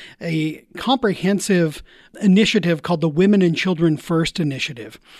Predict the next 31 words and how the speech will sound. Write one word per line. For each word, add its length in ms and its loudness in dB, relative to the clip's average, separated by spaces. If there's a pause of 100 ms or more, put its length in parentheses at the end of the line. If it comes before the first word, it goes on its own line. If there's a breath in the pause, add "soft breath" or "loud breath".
(220 loud breath)
that 260 0
is, 420 0 (360 loud breath)
uh, 200 -8
working 500 0
to 580 0 (220)
put 160 -6
the 80 -2
best 520 -6
of 420 -2 (220)
the 240 -8
research 840 0
and 400 -2 (240 loud breath)
thinking 680 -2 (280 loud breath)
that 200 -2
we 160 0
do 180 0
here 280 0
at 80 -6
Notre 260 2
Dame 400 0
into 300 2
practice 600 -8 (380 loud breath)
to 260 0
connect 600 -6
and 320 -2
to 120 2
identify 680 0
and 280 -4
then 220 -2 (320 loud breath)
empower, 760 -2 (300 soft breath)
uh, 300 -8